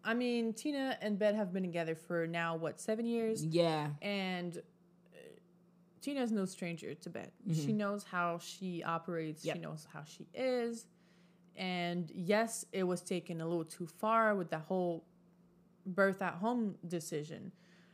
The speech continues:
Speaker 1: But Tina is trying to keep her sanity intact as well.
Speaker 2: Of course.
Speaker 1: Because she, I'm sure, is going through a lot as well. We
Speaker 2: Mm-hmm.
Speaker 1: don't see it, but she is pregnant. And we're not really seeing the process that she's going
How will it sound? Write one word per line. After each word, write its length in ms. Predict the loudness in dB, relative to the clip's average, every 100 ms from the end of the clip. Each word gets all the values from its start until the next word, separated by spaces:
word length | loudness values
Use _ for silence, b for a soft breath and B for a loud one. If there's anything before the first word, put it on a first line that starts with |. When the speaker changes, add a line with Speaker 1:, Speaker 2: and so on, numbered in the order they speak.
| B B -10
Speaker 1:
But 600 | 0 2 4 2 -2 -6
Tina 260 | -2 2
is 160 | 2 0
trying 240 | -2 -2 -2
to 120 | -8
keep 280 | -6 -8 -4
her 140 | -4
sanity 680 | -4 -4 -4 -4 -6 -8 -8
intact 520 | -10 -12 -12 -12 -12 -16
as 140 | -8
well. 140 | 2 2
Speaker 2:
Of 60 |
course. 400 | 2 2 2 0 -4
Speaker 1:
Because 600 | -2 0 0 -2 -6 -14 -20 -20 -20 -20 -14
she, 440 | -6 2 4 4 2
I'm 160 | 0
sure, 200 | 0 0
is 200 | 2 0
going 260 | 2 0 0
through 220 | 2 2
a 20 |
lot 240 | 4 4 4
as 100 | 2
well. 280 | 4 4
We 160 | 4 4
Speaker 2:
Mm-hmm. 100 | 6
Speaker 1:
don't 340 | 6 6 2 -4
see 320 | -4 -2 -2
it, 120 | -2 0
but 140 | 0 0
she 220 | -2 -2
is 300 | 0 -2 -4
pregnant. 500 | -2 0 0 -2 -8 B B B B B -8
And 460 | 0 2 2 0 2
we're 140 | 2
not 240 | 4 2 4
really 280 | 2 2
seeing 600 | 0 -2 -2 0 -2 -4 -6 -6
the 80 | -8
process 680 | -4 0 0 0 -4 -4
that 180 | -6 -8
she's 280 | -4 -4 -4
going 640 | -6 -6 -4 -6 -8 -10